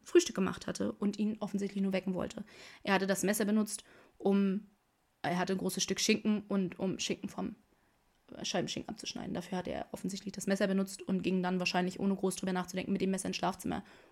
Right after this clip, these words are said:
um Gacy zu wecken. Er begrub den Jungen in seinem Kriechkeller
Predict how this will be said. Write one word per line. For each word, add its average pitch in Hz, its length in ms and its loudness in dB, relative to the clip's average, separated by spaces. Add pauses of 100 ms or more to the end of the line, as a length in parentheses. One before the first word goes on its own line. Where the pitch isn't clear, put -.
um 185 380 2
Gacy 175 260 0
zu - 160 -8
wecken. - 180 -8 (2000)
Er 202 280 8
begrub 220 380 0
den 247 160 8
Jungen 240 220 8
in 220 100 4
seinem 202 220 4
Kriechkeller 277 600 2